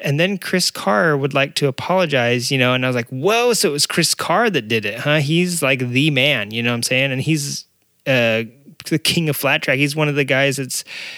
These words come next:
you know, he's, uh, I forget, like, a thirteen-time champion or something like that. He's, he's a great flat track legend, and that's why he's taken over,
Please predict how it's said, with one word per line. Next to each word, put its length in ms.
you 140
know, 400
he's, 260
uh, 280
I 20
forget, 400
like, 100
a 60
thirteen-time 720
champion 400
or 80
something 180
like 120
that. 100
He's, 160
he's 260
a 220
great 600
flat 280
track 280
legend, 480
and 160
that's 160
why 140
he's 180
taken 320
over, 340